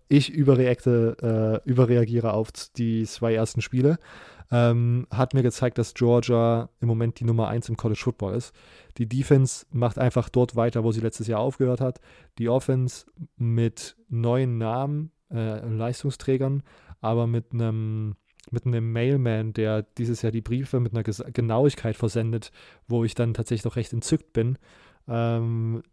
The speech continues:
ich, wo ich ja auch letztes Jahr noch rumgenörgelt habe, dass mir der, ähm, dass mir da irgendwie so ein bisschen die Ceiling bei ihm fehlt, ähm, bei Stetson Bennett. Aber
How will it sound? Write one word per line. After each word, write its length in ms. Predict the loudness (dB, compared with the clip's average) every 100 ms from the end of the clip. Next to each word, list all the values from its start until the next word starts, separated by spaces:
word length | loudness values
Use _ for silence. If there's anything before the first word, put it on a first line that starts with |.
| _ -12
ich, 280 | -8 -8 -8
wo 180 | -4 -2
ich 100 | -2
ja 120 | -2
auch 80 | -2
letztes 280 | -4 -4 -4
Jahr 120 | -4
noch 160 | -4 -4
rumgenörgelt 840 | -2 0 0 0 0 0 0 -2
habe, 220 | 0 0
dass 160 | 0 -2
mir 80 | -2
der, 400 | 0 0 -2 -4 _ _ _ _ _ _ _ _ -18 -10 -4
ähm, 380 | -2 -2 -6 -10 _ _ _ _ _ _
dass 500 | -14 -10 -10 -8 -6
mir 120 | -4 0
da 180 | 0
irgendwie 240 | 0 0 -2
so 80 | -2
ein 60 |
bisschen 580 | -4 -4 -2 -2 -2 -4 _ _ _ _ _ _ _ _ -18
die 200 | -8 -6
Ceiling 440 | -4 -2 -2 -2
bei 140 | -2 -4
ihm 160 | -6
fehlt, 400 | -4 -2 -2 -6 _ -20 _ -20 _ -10
ähm, 520 | -8 -6 -8 -8 -8
bei 120 | -8
Stetson 380 | -8 -8 -8 -6
Bennett. 320 | -4 -4 -6 _ -20 _ _
Aber 640 | -4 0 0 0 0 -2